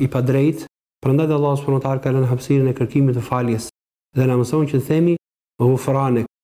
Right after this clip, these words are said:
pra, "O Zot, na fal", "Ghufranek Rabbana", "Wa ilayka al-masir."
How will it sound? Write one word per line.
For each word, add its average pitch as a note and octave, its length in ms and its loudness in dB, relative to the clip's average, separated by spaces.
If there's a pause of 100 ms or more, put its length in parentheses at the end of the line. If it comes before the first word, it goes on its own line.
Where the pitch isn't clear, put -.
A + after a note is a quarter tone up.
(220)
pra, C#3+ 300 -2
"O B2 40 0
Zot, C#3 220 0
na C3+ 120 0
fal", D#3+ 360 -2 (680)
"Ghufranek C#3 600 0
Rabbana", C#3+ 600 0 (420)
"Wa C3+ 100 2
ilayka C3 380 2
al-masir." A2+ 560 0